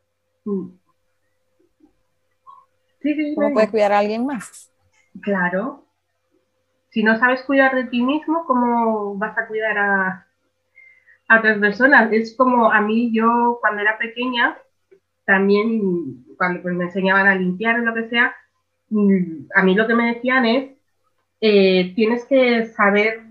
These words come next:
Speaker 1: eh, cuidar de ti para cuidar de tu casa, cuidar de tus niños, cuidar de tus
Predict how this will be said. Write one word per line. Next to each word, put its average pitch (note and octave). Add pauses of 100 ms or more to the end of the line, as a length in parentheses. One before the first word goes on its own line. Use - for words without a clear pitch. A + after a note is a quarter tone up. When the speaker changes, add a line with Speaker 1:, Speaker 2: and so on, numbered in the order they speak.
(100)
Speaker 1:
eh, F#3+
cuidar G3
de C4
ti C4
para F#3
cuidar G3+
de F3
tu -
casa, D4+
cuidar F#3+
de F3
tus E3
niños, D4
cuidar G3
de F3+
tus -